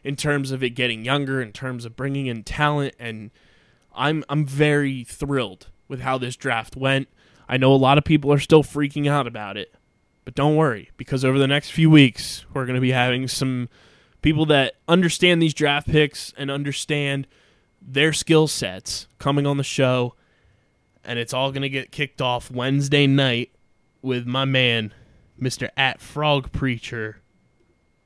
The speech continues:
Jamie Plunkett from Frogs O' War,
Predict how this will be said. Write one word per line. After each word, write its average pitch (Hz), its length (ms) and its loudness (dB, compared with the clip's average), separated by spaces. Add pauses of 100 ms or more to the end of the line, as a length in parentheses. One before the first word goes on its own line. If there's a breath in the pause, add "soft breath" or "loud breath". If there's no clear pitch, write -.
(1200)
Jamie 127 260 0
Plunkett 110 560 -6 (460)
from 110 540 -4 (560)
Frogs 123 420 -4
O' 120 140 0
War, 107 480 -4